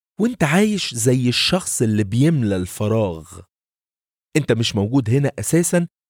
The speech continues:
علشان تعمل فلوس أو تكون أصدقاء أو تسيب انطباع كويس أو حتى تعيش وخلاص.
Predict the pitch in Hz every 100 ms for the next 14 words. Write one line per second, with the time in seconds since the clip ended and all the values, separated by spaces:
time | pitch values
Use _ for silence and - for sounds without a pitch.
0 | - 107 110 120 120 151 123 110 143 175
1 | 202 - - _ 107 101 117 127 123 117
2 | - - 110 - 180 - _ _ _ 170
3 | 185 185 175 214 175 127 123 143 127 -
4 | 151 180 165 - - 156 190 285 - 190
5 | - 143 208 - 151 139 147 175 208 123
6 | - -